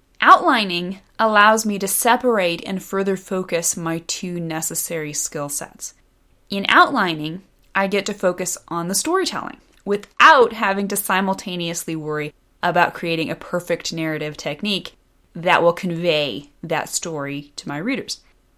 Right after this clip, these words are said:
Once the outline has afforded me a complete and solid story, I can then focus on using my writing skills to bring that story to life for readers in the most evocative way possible.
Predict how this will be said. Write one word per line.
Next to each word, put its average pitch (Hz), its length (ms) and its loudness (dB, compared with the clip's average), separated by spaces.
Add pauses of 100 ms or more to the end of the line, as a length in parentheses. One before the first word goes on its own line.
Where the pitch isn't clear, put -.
(140)
Once 240 380 2
the 330 120 4
outline 269 360 4
has 202 380 -4
afforded 214 580 -2
me 170 320 -4
a 165 200 -2
complete 165 560 -10
and 160 160 -8
solid 147 420 -10
story, 269 600 -4 (340)
I 196 60 0
can 196 200 2
then 302 380 8
focus 185 680 2
on 175 160 -4
using 214 460 2
my 175 160 0
writing 226 420 4
skills 151 640 -6 (160)
to 185 100 -8
bring 180 280 -4
that 185 160 -4
story 160 340 -2
to 165 140 -8
life 175 500 0
for 170 160 -10
readers 156 320 -6
in 165 120 -6
the 160 80 -6
most 160 380 -4
evocative 147 720 -6
way 135 360 -12 (120)
possible. - 540 -10